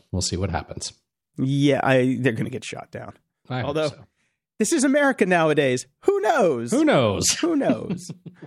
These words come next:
Speaker 2: Uh, this one is pretty good. Uh, N F T collector One Killer. Uh, he sold his, uh, his ape.
Speaker 1: Okay.
Speaker 2: His Bored Ape.
Speaker 1: All right.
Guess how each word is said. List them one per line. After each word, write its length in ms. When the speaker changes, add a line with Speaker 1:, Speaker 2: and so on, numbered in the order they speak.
Speaker 2:
Uh, 300
this 180
one 200
is 140
pretty 300
good. 360
Uh, 260
N 120
F 120
T 120
collector 380
One 400
Killer. 500
Uh, 220
he 160
sold 420
his, 480
uh, 300
his 220
ape. 320
Speaker 1:
Okay. 280
Speaker 2:
His 180
Bored 380
Ape. 260
Speaker 1:
All 80
right. 220